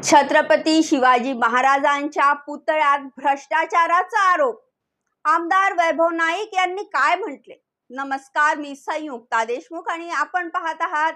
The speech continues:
राष्ट्र महाराष्ट्र. आज आपण बोलणार आहोत एका गंभीर आरोपावर, जो थेट छत्रपती शिवाजी महाराजांच्या पुतळा उभारणीशी संबंधित आहे.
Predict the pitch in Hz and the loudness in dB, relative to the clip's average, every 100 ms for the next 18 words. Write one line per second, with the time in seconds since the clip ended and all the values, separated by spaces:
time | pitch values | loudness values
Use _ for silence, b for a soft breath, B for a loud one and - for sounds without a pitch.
0 | 269 214 220 220 - 202 196 196 190 226 | -8 -6 -4 -4 -8 -14 -12 -10 -10 -12
1 | _ _ _ _ _ _ _ - 339 381 | _ _ _ _ _ _ _ -2 0 0
2 | 403 392 403 349 311 330 359 339 311 320 | 0 -4 -6 -6 -8 -4 -4 -2 -4 -6
3 | 370 381 370 311 339 330 392 381 339 294 | -10 -4 -4 -2 -2 -2 -4 -4 -2 0
4 | 285 285 208 185 175 220 277 - 302 330 | -2 0 -2 -2 -10 -12 -14 -8 -6 -6
5 | _ - 214 214 208 226 240 277 277 214 | _ -16 -14 -14 -14 -14 -16 -20 -12 -10
6 | 196 196 214 202 202 214 277 330 339 330 | -10 -10 -14 -14 -12 -6 -4 -4 -6 -4
7 | 339 339 b b b 370 392 381 392 415 | -2 -4 b b b -12 -12 -4 0 2
8 | 415 339 349 349 339 339 370 330 247 202 | 0 0 0 0 -4 -10 -10 -6 -6 -6
9 | 196 185 190 208 | -12 -10 -10 -10